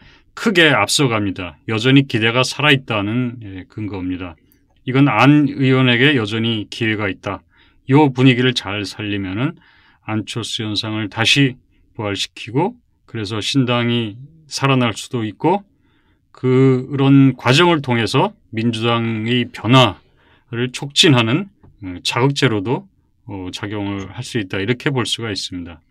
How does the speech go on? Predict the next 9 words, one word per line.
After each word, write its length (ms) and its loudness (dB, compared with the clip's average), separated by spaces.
그러나 340 -2
안철수 600 0
신당은 640 -2
인기가 760 0
있습니다. 680 -4
그 140 0
인기는 460 2
불안한 360 8
인기입니다. 1200 -4